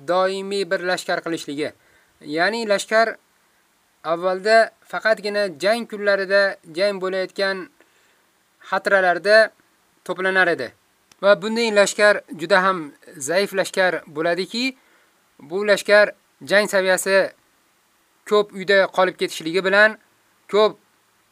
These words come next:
boshqa ishlar bilan mashg'ul bo'lishligi bilan jang uslublarini, jang qonun qoidalarini, jang qurol aslahalarini ishlatishlikni esdan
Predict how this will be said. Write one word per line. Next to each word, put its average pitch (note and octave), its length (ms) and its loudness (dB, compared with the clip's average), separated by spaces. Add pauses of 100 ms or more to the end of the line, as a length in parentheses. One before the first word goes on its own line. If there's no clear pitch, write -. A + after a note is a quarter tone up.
(140)
boshqa F3+ 400 0
ishlar G3 300 0
bilan F3+ 160 -2
mashg'ul F3+ 280 -4
bo'lishligi F3 420 -6
bilan G#3+ 320 4 (1000)
jang G3 320 0
uslublarini, F3+ 760 -2 (1200)
jang G3 260 2
qonun F#3 340 -2
qoidalarini, F3 840 0 (460)
jang F#3 280 -4
qurol F#3 280 0
aslahalarini F3 640 -2
ishlatishlikni F3 800 -6 (560)
esdan F#3 380 -4